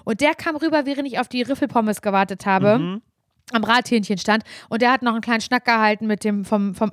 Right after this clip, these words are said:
Speaker 1: mit Rathähnchen Uwe, weißt du, was ich meine? Und dann haben die sich unterhalten und dann hat er zum Schluss gesagt, "Du, grü-, äh, grüß Ramona schön." Also Ramona, <laughs> Ramona, aber
Speaker 2: Ja.
Speaker 1: er hat gesagt, "Ramona,
Speaker 2: Ja.
Speaker 1: grüß Ramona
Speaker 2: Ja.
Speaker 1: schon, äh, schön." Und dann hat der vom Grilltisch stand, hat dann gesagt, "Naja,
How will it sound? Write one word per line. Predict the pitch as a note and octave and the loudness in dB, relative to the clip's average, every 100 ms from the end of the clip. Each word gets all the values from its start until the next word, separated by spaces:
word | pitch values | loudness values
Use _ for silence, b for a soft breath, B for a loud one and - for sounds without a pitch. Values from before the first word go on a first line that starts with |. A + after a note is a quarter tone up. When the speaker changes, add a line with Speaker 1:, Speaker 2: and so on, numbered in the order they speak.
| - | -2
Speaker 1:
mit | G3+ - | -4 0
Rathähnchen | G#3+ A3 G3+ G#3 | 0 0 -2 -2
Uwe, | G#3 G3 F#3+ | -2 0 4
weißt | A3 B3+ | 2 2
du, | |
was | B3 | 0
ich | G#3+ | 0
meine? | A#3+ A#3 D#4+ B B F#4+ | 0 2 2 B B -6
Und | A#3 | 0
dann | A#3+ | 2
haben | A#3 | 2
die | |
sich | A3+ - | -2 -2
unterhalten | A3 B3 C#4 B3+ B B | 0 0 -2 -4 B B
und | A3+ | -2
dann | A3+ | 0
hat | A#3 A#3+ | 2 2
er | A#3+ | 0
zum | - A3+ | -2 -2
Schluss | B3+ - | -2 0
gesagt, | A3+ A3+ A3+ - | 0 2 0 -2
"Du, | C#4 C4+ | 0 0
grü-, | G#3 A#3+ | 0 0
äh, | A#3 A3+ | 2 2
grüß | F#3+ C4+ - | 2 -2 0
Ramona | B3 B3 C#4+ A#3 F3+ | 2 4 4 2 0
schön." | - E3+ D#3+ D#3+ B - | -2 -2 -2 -6 B -2
Also | A3 A3 | 0 0
Ramona, | G3+ G#3+ B3+ B3+ A3 G3 F3+ | 2 4 6 4 4 0 -2
<laughs> | G3 | -2
Ramona, | G3 G3 G#3 F#3 F3+ | 0 2 2 2 2
aber | G3+ | 2
Speaker 2:
Ja. | |
Speaker 1:
er | G#3 | 2
hat | |
gesagt, | G#3 G#3 G#3+ | 0 -2 0
"Ramona, | G#3 G3+ G#3 F#3+ E3 | 0 2 2 0 -2
Speaker 2:
Ja. | B B B | B B B
Speaker 1:
grüß | - D4+ | -2 0
Ramona | C4 A#3+ B3+ B3 | 0 2 4 2
Speaker 2:
Ja. | |
Speaker 1:
schon, | A3 G#3 B B | 2 -4 B B
äh, | A3+ G3 | -2 -2
schön." | A3+ G#3+ | 0 0
Und | G#3+ | 0
dann | G#3+ | -2
hat | A#3 | 0
der | A#3 | 0
vom | A3 A3 | -2 -4
Grilltisch | G3+ B3 A#3+ A3 | -2 0 0 -2
stand, | A#3 A3 | -2 -2
hat | |
dann | A3+ A3 | -2 -4
gesagt, | G#3 G#3 G3+ | -4 -4 -2
"Naja, | A3+ A#3+ B3+ C4 | 2 4 6 4